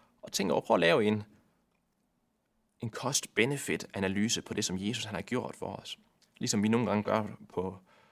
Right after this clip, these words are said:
laver cost-benefit-analyse over for fællesskaber. Altså, hvor meget kræves der af mig, at jeg skal give, og hvor meget får jeg ud af det her, øh, fællesskab? Prøv, prøv at se, prøv at lave en cost-benefit-analyse på det, Jesus, han har, han gjorde for os.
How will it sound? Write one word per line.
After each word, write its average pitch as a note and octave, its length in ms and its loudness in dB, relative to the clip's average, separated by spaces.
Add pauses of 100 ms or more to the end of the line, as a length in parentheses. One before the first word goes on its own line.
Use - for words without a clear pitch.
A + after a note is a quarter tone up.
(200)
laver F#2+ 360 -2
cost-benefit-analyse G#2 1400 -2
over G2+ 140 2
for G2 80 -10
fællesskaber. - 800 -4
Altså, G#2 160 -8
hvor G2 120 -4
meget A2 360 4 (600)
kræves A2+ 320 0
der F#2+ 80 2
af F#2 80 0
mig, F#2+ 260 4
at F#2 80 -2
jeg G#2 100 2
skal - 140 -8
give, A#2+ 280 -2
og - 20 -12
hvor F#2+ 100 -6
meget G2+ 240 2
får A2+ 220 -2
jeg - 160 -8 (380)
ud A#2 160 -4
af F2 80 -2
det G2+ 100 -6
her, G2+ 400 -12 (200)
øh, - 60 -12 (180)
fællesskab? G#2 600 -6 (680)
Prøv, G3+ 120 -12
prøv - 160 -10
at F#3 60 -4
se, F3+ 200 -6
prøv - 140 -20
at F#3 60 -4
lave E3+ 120 2
en A#2+ 60 -4
cost-benefit-analyse G#2+ 1040 -2
på - 120 -12
det, G#2+ 220 -4
Jesus, - 220 -6
han G#2+ 80 -4
har, - 120 -6 (160)
han G2 140 -8
gjorde G2+ 320 -2
for - 140 -8
os. - 420 -10